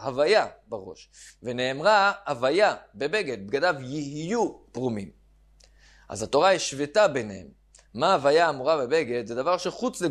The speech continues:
מגופו, בגד שהוא לובש. אף הוויה שנאמרה בראש, זה לא לעניין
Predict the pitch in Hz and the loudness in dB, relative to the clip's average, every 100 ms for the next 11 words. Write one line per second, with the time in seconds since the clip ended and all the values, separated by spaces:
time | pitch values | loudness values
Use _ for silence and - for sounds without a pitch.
0 | 123 143 120 117 107 95 160 160 165 165 | -4 -6 -6 -6 -2 0 0 0 0 4
1 | 202 240 - - - _ _ _ _ _ | 4 4 0 -8 -18 _ _ _ _ _
2 | 170 196 - 143 131 123 139 190 165 110 | -2 -2 -4 -4 -4 -2 0 2 2 0
3 | - - 120 110 110 151 151 196 262 247 | -10 -16 -12 -10 -4 -2 2 4 4 2
4 | - - _ _ _ _ _ 117 156 226 | -2 -16 _ _ _ _ _ -6 0 2
5 | 220 185 170 185 180 175 156 127 | 4 2 0 0 2 4 2 -2